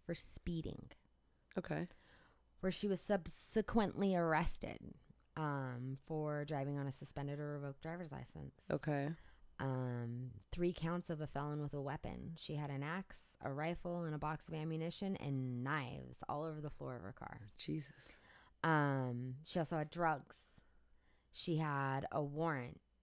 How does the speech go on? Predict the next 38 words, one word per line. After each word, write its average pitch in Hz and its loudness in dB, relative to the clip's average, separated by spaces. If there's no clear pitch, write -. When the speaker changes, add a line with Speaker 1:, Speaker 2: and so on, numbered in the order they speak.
Speaker 1:
She 156 -2
had 131 -2
lorazepam, 147 0
possession 156 -8
of 143 -8
laz-, 160 -4
lorazepam, 143 -4
which 156 0
is, 139 -2
like, 123 0
a 110 -4
hardcore 120 0
no-no 110 -6
in 110 -6
Utah. 117 4
Speaker 2:
Well, 170 12
and 175 12
I'm 190 12
sure 220 12
that 208 8
they 180 12
knew 175 12
she 165 8
Speaker 1:
She 170 12
Speaker 2:
had 160 12
a, 165 12
Speaker 1:
had 175 12
an 170 12
Speaker 2:
a 160 12
record 165 12
previous, 185 12
Speaker 1:
open 214 2
Speaker 2:
but 180 12
you 175 10
still 185 12
can't 165 12
Speaker 1:
container. 147 12
Speaker 2:
get - 2